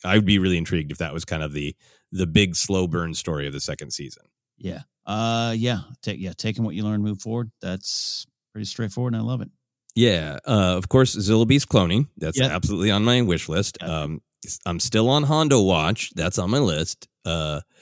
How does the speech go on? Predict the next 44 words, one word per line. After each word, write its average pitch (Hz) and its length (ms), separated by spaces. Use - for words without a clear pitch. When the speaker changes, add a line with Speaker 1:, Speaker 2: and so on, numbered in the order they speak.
Speaker 1:
the 95 240
Boba 127 340
Fett 131 160
arc, 120 300
I 101 120
feel 110 180
like 101 120
they 101 140
laid 98 220
the 92 40
Speaker 2:
Yeah. 85 60
Speaker 1:
groundwork 90 400
for 90 260
it. 87 140
I 85 60
really 92 480
trust 85 320
them 82 440
to 78 480
finish 104 520
Boba 92 420
Fett's, - 420
uh, 85 220
story 85 600
of, 78 380
uh, 76 300
coming 107 240
of 92 80
age 92 240
story 90 300
of 78 220
coming 92 280
into 85 160
the 82 80
armor. 82 480
I 73 80
think 80 240
still 98 300
great 92 300
possibility 90 480
to 90 60
interweave 85 360
his 143 240
story, 123 480